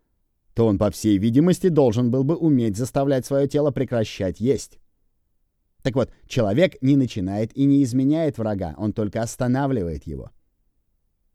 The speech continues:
И это последняя крупица контроля, которая остаётся у человека в состоянии игры.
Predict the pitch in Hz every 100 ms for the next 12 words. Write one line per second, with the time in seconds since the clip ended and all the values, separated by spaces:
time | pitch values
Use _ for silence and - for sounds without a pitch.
0 | _ _ _ _ - 92 131 156 147 151
1 | 131 - 120 185 180 175 151 139 120 147
2 | 139 127 113 104 131 127 98 _ - 113
3 | 110 113 107 107 98 135 147 139 117 107
4 | 104 87 90 101 - 104 107 104 98 90
5 | 87